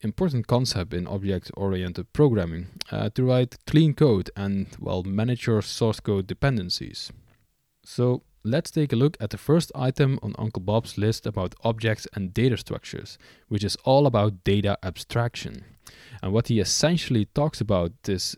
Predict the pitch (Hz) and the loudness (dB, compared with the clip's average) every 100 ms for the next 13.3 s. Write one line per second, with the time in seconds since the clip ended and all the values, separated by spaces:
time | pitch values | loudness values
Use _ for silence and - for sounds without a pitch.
0 | - 98 92 92 - 107 95 - 151 143 | -8 -8 -8 -8 -4 -2 -2 0 2 2
1 | - 80 92 - - 110 127 - 120 107 | 0 -4 -4 -8 -6 2 2 2 0 0
2 | - 107 - _ _ _ - 104 104 135 | -2 -6 -8 _ _ _ -2 0 2 -2
3 | _ _ _ 98 95 92 - 98 92 - | _ _ _ -8 -6 -6 -6 -4 -2 4
4 | 123 117 - - 120 98 - 107 107 107 | 6 4 0 -2 0 0 -2 0 0 2
5 | 135 160 120 98 110 107 104 101 98 92 | 2 2 0 0 2 2 2 2 0 -2
6 | - 107 113 101 - 107 101 - 151 110 | -2 -2 0 -2 -4 -10 -8 -2 0 0
7 | 92 - - - 160 156 - 71 - - | -4 -6 -8 -6 -2 -2 -2 -6 -6 -14
8 | - - - - 95 127 185 123 - 120 | -16 -20 -12 -4 2 4 6 4 4 2
9 | 104 92 - 143 95 - - 104 92 87 | 2 -2 0 2 2 0 -6 -6 -4 0
10 | 117 139 101 87 - 135 104 95 104 110 | 2 2 0 -2 0 0 0 -4 -4 -4
11 | - 85 87 - - 95 92 123 123 - | -2 -2 -2 -6 -4 -2 0 0 -2 -6
12 | - - - - _ _ _ - 185 165 | -8 -14 -20 -20 _ _ _ 4 6 6
13 | 139 127 - | 4 2 -4